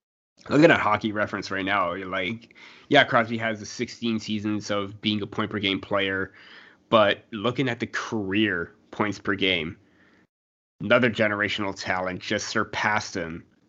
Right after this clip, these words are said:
as fifth all time in Connor McDavid. And I'm wondering what's going to happen right now with two more generational talents that are playing at the upcoming U eighteens in Shane Wright and Connor Bedard right now. You have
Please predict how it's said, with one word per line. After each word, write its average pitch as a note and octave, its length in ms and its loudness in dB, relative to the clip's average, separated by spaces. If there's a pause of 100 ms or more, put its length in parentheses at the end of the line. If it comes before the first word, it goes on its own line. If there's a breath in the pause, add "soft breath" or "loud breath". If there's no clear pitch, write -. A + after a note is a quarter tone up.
(200)
as F#2 220 -2
fifth - 380 0
all G#2 140 0
time G2 560 -2 (840)
in G2+ 140 -4
Connor A2 300 0
McDavid. F#2 640 -2 (640)
And A#2 100 4
I'm B2+ 180 6
wondering B2+ 440 4
what's A2 200 -4
going A#2 180 -2
to G#2 40 -2
happen G#2 400 -2
right G2+ 180 -2
now G2+ 180 0
with G#2 160 -4
two - 160 -2
more A2 180 2
generational G2+ 760 -2
talents G2 400 -2
that F#2 100 -4
are G2 60 0
playing G2+ 480 -2
at F#2+ 120 -2
the - 120 -4
upcoming G2+ 400 -2
U F#2+ 220 2
eighteens F#2+ 420 0
in E2+ 80 -4
Shane F#2 300 -2
Wright F2 180 -2
and E2+ 100 -2
Connor F#2 280 2
Bedard D#2+ 400 2
right D#2 180 -2
now. C2 340 -4 (920 soft breath)
You B2 220 8
have A#2 760 6